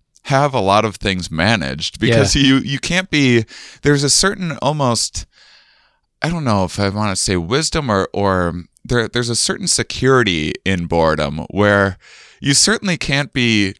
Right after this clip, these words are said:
Speaker 1: too bored if you're really stressed out.
Speaker 2: Mm-hmm.
Speaker 1: So, so if you are bored, you must have some things <laughs> under, under control to be
Speaker 2: Yeah.
Speaker 1: bored in the first place. But even, uh, when you're talking about being alone with your thoughts and, and I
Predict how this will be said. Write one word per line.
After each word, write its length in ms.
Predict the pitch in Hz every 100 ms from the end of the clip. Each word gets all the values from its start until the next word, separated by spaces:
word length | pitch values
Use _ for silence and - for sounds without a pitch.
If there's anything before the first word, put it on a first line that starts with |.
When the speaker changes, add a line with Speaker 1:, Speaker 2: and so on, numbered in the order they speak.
| -
Speaker 1:
too 240 | 175 175
bored 580 | 127 104 90 85 85 87 _ _
if 160 | 113 110
you're 160 | 117
really 240 | 113 123 104
stressed 460 | - 117 104 -
out. 300 | 120 85 -
Speaker 2:
Mm-hmm. 320 | 156 113 120
Speaker 1:
So, 200 | 113 156
so 420 | 156 - - 170 165
if 120 | 165
you 180 | 175 165 -
are 100 | 190
bored, 400 | 175 143 135 127 - -
you 100 | 185
must 260 | 233 -
have 200 | 170 131
some 340 | - 135 147 147
things 360 | 123 117 120
<laughs> 100 | -
under, 240 | - 123 - -
under 300 | 107 113 113
control 500 | - 95 - 104 104
to 100 | 98
be 120 | 95
Speaker 2:
Yeah. 100 | 92
Speaker 1:
bored 240 | 98 101 98
in 60 |
the 80 | 92
first 280 | - 123 -
place. 280 | 104 95 - - - - -
But 180 | 143 147
even, 380 | 190 196 175 139
uh, 160 | - 127
when 200 | 113 127
you're 120 | 139
talking 320 | 139 135 139 127
about 220 | 107 92
being 200 | 117 110
alone 340 | 98 101 117
with 160 | 110 -
your 140 | 98
thoughts 440 | 90 104 120 120 -
and, 360 | 85 82 80 -
and 420 | 82 90 82 80 - - _ _ _ _ -
I 220 | 95 92